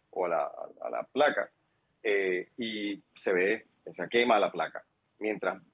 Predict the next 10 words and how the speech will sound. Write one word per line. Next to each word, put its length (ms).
más 360
tejido 500
hay 180
entre 380
la 120
máquina 500
que 80
está 140
aquí 140
arriba, 500